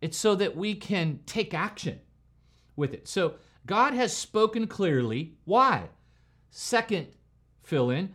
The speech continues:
so that we can choose responsibly. God has spoken clearly to us in his word.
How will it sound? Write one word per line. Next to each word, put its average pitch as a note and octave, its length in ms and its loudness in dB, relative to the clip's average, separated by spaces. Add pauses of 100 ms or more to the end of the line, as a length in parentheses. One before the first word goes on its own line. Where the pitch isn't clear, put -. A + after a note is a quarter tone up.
(160)
so G#3 160 0
that G3 160 0
we A#3+ 120 -2
can A#3+ 220 2
choose C#4+ 400 0
responsibly. B3 800 -2 (840)
God A#3+ 220 4
has C4 200 -2
spoken A3+ 480 4
clearly E3+ 1040 2 (720)
to B2+ 240 2
us B2+ 380 -4
in D#3+ 160 2
his F#3+ 260 0
word. A2 560 -4